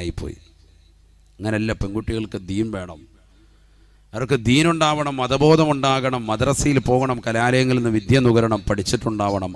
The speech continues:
അറിവ് നുകർന്നിട്ടുണ്ടാകണം, ഖുർആൻ പഠിച്ചിട്ടുണ്ടാകണം. അത്തരത്തിലുള്ള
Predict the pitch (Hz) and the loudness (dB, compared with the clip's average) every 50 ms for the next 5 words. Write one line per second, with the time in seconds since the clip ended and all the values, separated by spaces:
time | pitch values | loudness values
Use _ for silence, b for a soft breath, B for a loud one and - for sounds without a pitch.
0 | - 98 101 107 120 127 139 127 117 107 104 104 104 98 - 104 95 92 92 92 | -8 -6 -2 0 2 2 2 2 2 0 0 -2 -2 -4 -4 -4 -4 -2 -2 -2
1 | 92 92 90 82 - B B B B B B - 101 110 98 120 135 143 139 131 | -2 -4 -4 -6 -8 B B B B B B -4 -4 -2 0 2 2 2 2 2
2 | 117 107 - - - - 104 98 92 92 92 90 85 82 80 78 78 - - - | 0 0 -2 -8 -10 -10 -10 -8 -6 -6 -6 -6 -6 -8 -10 -12 -14 -18 -20 -20
3 | _ _ b b b b b b b b b 117 - - 143 139 135 - - 135 | _ _ b b b b b b b b b -6 -2 0 2 2 2 2 4 4
4 | 131 127 127 | 4 4 4